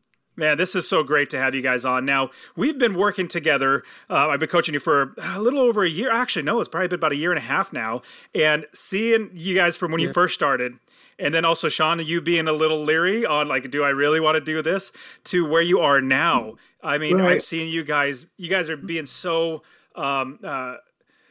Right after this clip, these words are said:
Speaker 1: just really encouraging to me because, you know, s-, people that are normal, regular, everyday people like us, it's so much fun when we are, you know, little, little people get to buy real estate and get to be able to,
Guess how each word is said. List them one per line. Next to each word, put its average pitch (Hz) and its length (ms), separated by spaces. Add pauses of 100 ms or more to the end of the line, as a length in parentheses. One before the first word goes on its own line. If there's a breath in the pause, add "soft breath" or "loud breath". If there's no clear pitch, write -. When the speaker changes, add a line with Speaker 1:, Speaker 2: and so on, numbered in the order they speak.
(440)
Speaker 1:
just - 360 (140)
really 202 380 (540)
encouraging 180 800
to 151 140
me 156 340
because, 139 640
you 160 140
know, 139 160
s-, - 200
people 180 340
that 156 280
are 135 420 (220 soft breath)
normal, 156 400
regular, 160 320
everyday 151 300
people 165 240
like 113 200
us, 180 400 (360 soft breath)
it's 170 180
so 214 200
much 214 200
fun 165 400
when 160 220
we 170 420 (360)
are, 175 160
you 175 80
know, 156 160
little, 156 180
little 190 240
people 135 340
get 170 180
to 165 80
buy 156 200
real 151 340
estate 143 300
and 135 100
get 151 140
to 151 80
be 147 160
able 139 180
to, 127 280